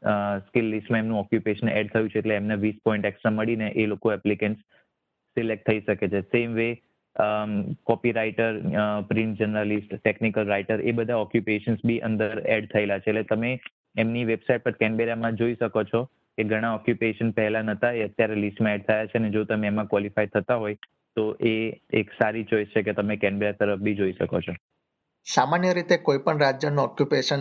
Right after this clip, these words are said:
Speaker 2: લિસ્ટ બહાર પડે ત્યારે ટ્રેડ વ્યવસાયોને વધુ મહત્વ આપવામાં આવતું હોય છે, પણ આ વખતે ઓસ્ટ્રેલિયન કેપિટલ ટેરેટરીના ઓક્યુપેશન લિસ્ટમાં તેને સ્થાન આપવામાં આવ્યું નથી.
Speaker 1: હા, અમ, generally ટ્રેડ ઓક્યુપેશન્સની shortage most of the sta-,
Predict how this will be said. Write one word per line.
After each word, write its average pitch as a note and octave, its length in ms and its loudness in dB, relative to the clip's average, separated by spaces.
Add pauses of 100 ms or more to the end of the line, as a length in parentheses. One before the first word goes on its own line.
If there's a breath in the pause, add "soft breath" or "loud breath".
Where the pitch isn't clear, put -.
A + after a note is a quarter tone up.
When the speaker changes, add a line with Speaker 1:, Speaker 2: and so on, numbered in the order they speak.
Speaker 2:
લિસ્ટ C3 260 -2
બહાર A#2+ 260 4
પડે B2+ 220 2
ત્યારે B2+ 300 2
ટ્રેડ C#3 380 0
વ્યવસાયોને C3 580 2
વધુ A#2 280 2
મહત્વ A#2 360 0
આપવામાં G#2+ 480 2
આવતું G2 260 -2
હોય G2 120 0
છે, G2+ 240 -8 (440)
પણ D3+ 100 6
આ C3+ 140 4
વખતે D3 340 2
ઓસ્ટ્રેલિયન C#3 440 0
કેપિટલ C3 420 2
ટેરેટરીના B2+ 640 2
ઓક્યુપેશન C3 560 0
લિસ્ટમાં B2+ 460 -2
તેને B2+ 200 0
સ્થાન B2+ 360 -2
આપવામાં A2+ 440 0
આવ્યું G#2 200 -2
નથી. G2+ 320 -8 (680)
Speaker 1:
હા, G#2+ 240 -2 (340 soft breath)
અમ, B2 540 0 (360)
generally C3 580 0
ટ્રેડ C#3+ 320 0
ઓક્યુપેશન્સની C3+ 840 0
shortage A#2 560 0
most A2 400 0
of B2 80 2
the B2+ 80 -2
sta-, A2+ 340 -2